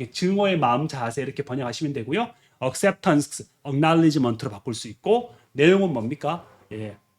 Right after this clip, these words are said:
운명으로 받아들이고 열심히 해보자. 그런 자세가 필요하다. 자, 마지막 문장입니다. If you decide to accept the fact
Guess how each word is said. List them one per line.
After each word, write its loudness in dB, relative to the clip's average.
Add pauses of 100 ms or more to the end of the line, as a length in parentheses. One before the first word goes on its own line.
운명으로 4
받아들이고 0
열심히 -4
해보자. -2
그런 0
자세가 -4
필요하다. -4 (380)
자, -4 (120)
마지막 4
문장입니다. 4
If -4
you -2
decide 4
to 4
accept 2
the 0
fact 0